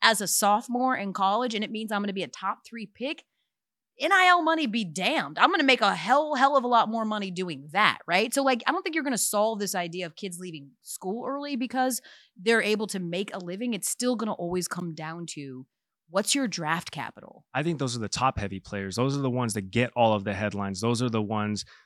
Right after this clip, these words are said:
Speaker 2: the Quinn Ewers, the Arch Mannings, the Caleb Williams, who are making seven-figure N I L money. I'm talking about
Speaker 1: Everybody else.
Speaker 2: I'm talking about the
Speaker 1: Okay.
Speaker 2: position players at Arizona State who are making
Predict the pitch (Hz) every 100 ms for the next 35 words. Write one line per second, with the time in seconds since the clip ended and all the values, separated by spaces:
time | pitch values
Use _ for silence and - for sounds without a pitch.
0 | _ 107 - 135 123 113 113 110 104 104
1 | 101 110 110 113 110 110 110 107 101 101
2 | - 107 107 101 107 104 104 113 104 107
3 | 113 120 110 101 - _ _ _ _ _
4 | - - 139 123 127 117 - - 143 123
5 | 117 117 - 127 120 117 117 110 110 110
6 | 104 160 196 185 117 101 107 101 - -
7 | - 302 254 214 190 165 117 - 202 220
8 | 151 131 123 - 160 127 - 120 107 101
9 | 95 - - _ _ _ 117 110 _ -
10 | 180 160 156 135 - - 147 123 107 123
11 | 120 117 113 117